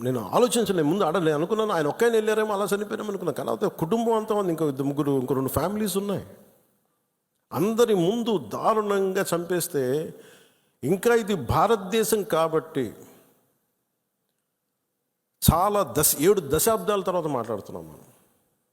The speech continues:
కశ్మీర్ని మూడు సార్లు, మన పాకిస్తాన్ని మూడు సార్లు ఓడించాం.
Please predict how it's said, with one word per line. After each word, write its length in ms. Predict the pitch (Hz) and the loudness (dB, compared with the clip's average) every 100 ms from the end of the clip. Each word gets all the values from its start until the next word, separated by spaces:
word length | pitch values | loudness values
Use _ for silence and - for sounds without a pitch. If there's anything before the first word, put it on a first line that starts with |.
| _ _ _ _ _ _ _ _ _ _ _ - | _ _ _ _ _ _ _ _ _ _ _ 0
కశ్మీర్ని 440 | 156 156 233 233 202 | 2 2 2 2 2
మూడు 240 | 180 208 | 2 2
సార్లు, 340 | 165 214 180 156 | 2 2 2 0
మన 100 | 127 | 0
పాకిస్తాన్ని 600 | 156 170 226 233 214 185 | -2 0 0 2 2 2
మూడు 220 | 226 220 | 2 2
సార్లు 280 | 226 233 220 | 0 0 0
ఓడించాం. 440 | 185 165 120 | 2 0 -4